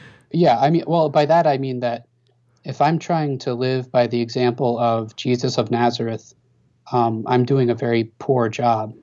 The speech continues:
But that is, like, his life inspires me more than any other life. So that's,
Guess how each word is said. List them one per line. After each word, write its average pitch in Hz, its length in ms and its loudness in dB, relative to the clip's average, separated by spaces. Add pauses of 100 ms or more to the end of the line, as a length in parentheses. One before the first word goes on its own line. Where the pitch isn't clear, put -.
But 123 340 2 (840)
that 127 220 2
is, 131 300 0
like, 120 260 -6 (1160)
his 165 420 0
life 127 460 0 (200)
inspires 123 600 -2
me 120 120 -2
more 117 220 -6
than 117 180 -4
any 117 180 -4
other 117 220 -6
life. 110 300 -8
So 110 500 -4 (520)
that's, 127 400 0